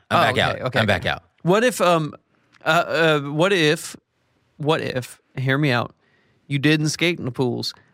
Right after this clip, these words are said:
Speaker 2: but instead you did, like, a cool, like, uh, I gave you, like, cloths and you, like, would, like, cleaning 'em and, like, doing cool motions with your hands in the pool.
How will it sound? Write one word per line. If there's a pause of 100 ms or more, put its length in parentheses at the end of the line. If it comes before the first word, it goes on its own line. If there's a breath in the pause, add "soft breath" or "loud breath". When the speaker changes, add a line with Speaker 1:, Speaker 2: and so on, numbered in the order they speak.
(140)
Speaker 2:
but
instead
you
did,
like,
a
cool,
like, (360)
uh, (120)
I
gave
you,
like,
cloths
and
you,
like, (160)
would,
like, (160)
cleaning
'em
and,
like, (380)
doing
cool
motions
with
your
hands (800)
in
the
pool.